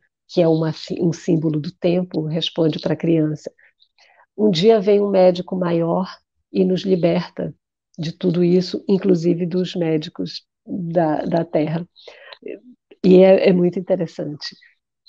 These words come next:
a maneira como Tagore constrói.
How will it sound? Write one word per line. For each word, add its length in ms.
a 80
maneira 340
como 200
Tagore 400
constrói. 640